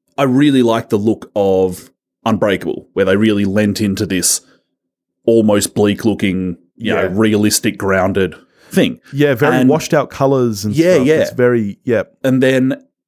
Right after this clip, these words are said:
Speaker 1: the early scenes with David and his son in this film kind of follow that, I think.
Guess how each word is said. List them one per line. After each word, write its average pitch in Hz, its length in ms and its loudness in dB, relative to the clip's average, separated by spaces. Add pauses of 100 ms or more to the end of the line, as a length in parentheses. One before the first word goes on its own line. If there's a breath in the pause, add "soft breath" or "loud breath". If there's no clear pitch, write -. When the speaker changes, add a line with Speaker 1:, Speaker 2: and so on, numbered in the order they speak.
(240)
Speaker 1:
the 131 580 -6
early 185 340 2
scenes 101 400 -4
with 104 140 -4
David 104 360 0
and 98 120 -2
his 95 120 -4
son 95 420 -6 (260)
in 117 100 -2
this 104 180 -4
film 180 480 -6 (260)
kind 117 220 -2
of 101 80 -4
follow 214 280 0
that, 82 160 -2
I - 80 -6
think. - 320 -14